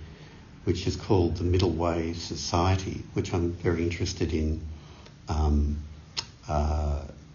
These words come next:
following up on more this year in terms of how the middle way relates to world issues that we go through, you know, political differences and conflicts and so on,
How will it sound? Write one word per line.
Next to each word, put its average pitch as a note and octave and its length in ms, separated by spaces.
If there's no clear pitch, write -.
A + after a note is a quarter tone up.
following F2 400
up F2+ 220
on D2 280
more D2+ 220
this - 260
year D#2 160
in D2+ 120
terms D#2+ 320
of D#2+ 120
how D#2+ 440
the E2+ 100
middle E2+ 280
way D#2+ 420
relates D#2+ 460
to - 160
world D#2 340
issues D2+ 560
that - 160
we D#2 80
go D2+ 260
through, D2 420
you E2+ 80
know, D#2 160
political F2+ 500
differences D2+ 680
and D2 120
conflicts D#2+ 720
and D2 120
so F2 220
on, D2 240